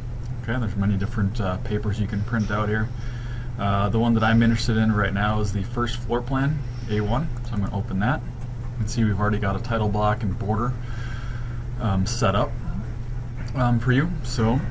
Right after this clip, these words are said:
I'm gonna scroll back up to the first floor itself, first floor plan, and I'm gonna drag and I'm gonna drop that picture right in there. Center that as best you can. Okay,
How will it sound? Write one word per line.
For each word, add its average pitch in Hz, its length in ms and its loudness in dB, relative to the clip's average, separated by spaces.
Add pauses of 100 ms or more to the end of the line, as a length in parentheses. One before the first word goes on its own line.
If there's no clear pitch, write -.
(560)
I'm 110 80 2
gonna 104 160 2
scroll 117 380 0
back 120 400 2
up 127 220 2
to 123 100 0
the - 100 -2
first - 380 0
floor 131 280 0
itself, 147 460 0
first - 440 -2
floor 123 180 -2
plan, 127 420 2 (140)
and 95 240 0
I'm 95 80 2
gonna 101 160 2
drag 110 420 2
and 101 100 2
I'm 90 60 2
gonna 92 160 0
drop 98 300 0
that 101 180 0
picture 107 480 -2 (640)
right 101 300 2
in 95 160 2
there. 143 180 0 (640)
Center 110 320 0
that 104 160 0
as 98 120 -2
best 104 300 -2
you - 60 -6
can. 147 340 0 (840)
Okay, 135 280 -2